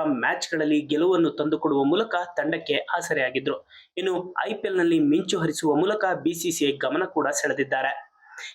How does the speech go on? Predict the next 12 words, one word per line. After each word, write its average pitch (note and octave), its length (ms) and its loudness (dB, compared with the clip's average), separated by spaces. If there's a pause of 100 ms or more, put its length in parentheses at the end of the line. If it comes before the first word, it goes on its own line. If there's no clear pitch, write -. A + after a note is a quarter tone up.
ಹೀಗಾಗಿ A#3 560 -2
ಏಷ್ಯಾ G#3+ 320 -2
ಕಪ್ G#3+ 280 -4
ಟೀಮ್ G3 320 -2
ಇಂಡಿಯಾ F3+ 300 2 (220)
ತಂಡದಲ್ಲಿ F#3 420 0
ಸ್ಥಾನ F3 300 -2 (100)
ಪಡೆಯುವ D#3 220 2
ಸಾಧ್ಯತೆ D#3 480 -2
ಇದೆ D#3 240 0
ಅಂತಾನೂ D#3 400 0
ಹೇಳಲಾಗುತ್ತಿದೆ. C3+ 800 -4